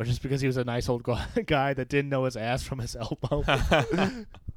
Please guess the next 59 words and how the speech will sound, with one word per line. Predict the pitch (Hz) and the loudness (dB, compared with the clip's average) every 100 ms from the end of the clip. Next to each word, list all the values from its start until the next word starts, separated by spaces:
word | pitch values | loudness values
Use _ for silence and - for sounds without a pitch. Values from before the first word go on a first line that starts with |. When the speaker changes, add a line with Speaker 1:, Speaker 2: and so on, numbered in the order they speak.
| - _ - - - - - 220 233 | -14 _ -20 -20 -20 -20 -18 -16 -10
Speaker 2:
Like, | 101 | -6
is | 104 | -4
he | 117 | -2
nice | 110 269 - | -2 -2 -4
or | 117 | -4
is | 92 | -6
he | 98 | -8
crazy? | - 90 80 - - | -6 -6 -8 -12 -12
Speaker 1:
Is | 135 135 | -6 -4
he | |
Speaker 2:
Yeah. | 262 | -2
Speaker 1:
just | 349 - | -4 -2
a | 247 | -4
dumb | 147 98 113 180 | -4 -8 -10 -8
guy? | 220 220 262 240 | -2 0 2 4
<laughs> | |
Speaker 2:
Yeah. | 339 131 92 - - - 190 190 | 6 6 4 2 -18 -18 -12 2
That's | 143 - | 2 2
so | 156 | -2
cool. | - 165 101 | 2 0 2
Right. | 120 | 0
Like, | 85 98 | 0 -4
remember | 113 127 | -2 -2
that, | 120 104 - | -2 -4 -8
remember | 87 117 135 | -6 -2 0
that | 107 | -2
time | - 107 110 | -2 -2 -2
when | 95 | -4
you | 92 | -6
first | - 104 95 | -6 -6 -4
thought | 101 85 | -4 -4
you're | 98 | -6
like, | 101 - | -6 -8
you're | 87 | -6
like, | 98 - | -6 -4
"Are | |
my | 120 185 | -6 -4
parents | 175 180 175 139 | -4 -4 -6 -8
actually | - 104 117 120 107 | -6 -4 -4 -6 -4
not | 85 92 - | -4 -6 -6
smart?" | 143 156 - - | -6 -6 -10 -10
You | 120 | -6
know | 120 | -4
what | 117 | -2
I | 101 | 0
mean? | - | 0
Like, | |
"Are | 131 | 0
my | 156 | 0
Speaker 1:
<laughs> | 147 | -2
Speaker 2:
parents | 147 196 | 0 2
Speaker 1:
Oh, | |
are | 143 | 0
they | 165 180 | -2 -4
human?" | 180 151 165 220 254 208 | -4 -6 -6 -6 -6 -4
<laughs> | |
Speaker 2:
fallible? | 95 113 120 139 104 | -2 -2 -2 -4 -2
Oof. | 120 - - - - - | -2 -4 -18 -20 -20 -10
Speaker 1:
Ugh. | 147 160 117 | -6 -6 -6